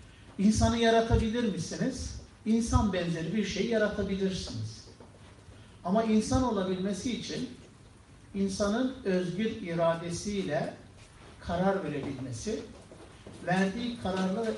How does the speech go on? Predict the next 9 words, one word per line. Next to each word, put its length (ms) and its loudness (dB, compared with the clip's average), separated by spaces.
öznel 600 4
bir 300 -4
deneyim 560 0
ve 200 -6
duyu 280 4
ile 340 0
hissetmesi 640 -4
gerekir. 380 -10
Yani 260 2